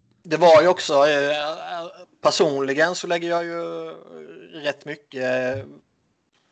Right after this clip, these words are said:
värdering i, eh, Evolving Hockeys, eh, projections.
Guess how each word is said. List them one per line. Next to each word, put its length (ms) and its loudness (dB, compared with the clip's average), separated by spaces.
värdering 720 -4
i, 480 -10
eh, 1040 -6
Evolving 640 -6
Hockeys, 840 -10
eh, 560 -14
projections. 960 -2